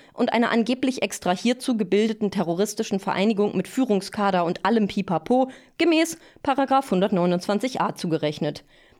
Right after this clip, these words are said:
Hier wurde den fünf Autoren des Buches eine zentrale Rolle angedichtet. Das G acht-Verfahren, also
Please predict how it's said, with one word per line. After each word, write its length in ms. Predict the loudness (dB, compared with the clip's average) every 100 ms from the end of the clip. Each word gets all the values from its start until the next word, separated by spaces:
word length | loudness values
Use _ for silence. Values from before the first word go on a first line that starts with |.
| 0
Hier 160 | 2
wurde 200 | 4 2 2
den 160 | 0
fünf 220 | 0 -2
Autoren 400 | -2 -2 0 2
des 100 | 0
Buches 380 | -2 -2 0 0
eine 200 | 0 0
zentrale 500 | 0 -2 0 0 2
Rolle 280 | 2 2 2
angedichtet. 760 | 0 -2 -2 -4 -4 -4 -6 -18 _ _ _ _ _ _ -4
Das 160 | -4 0
G 100 | 0
acht-Verfahren, 680 | 0 -2 -4 0 2 2 -2 -10 -8 -2
also 320 | 2 2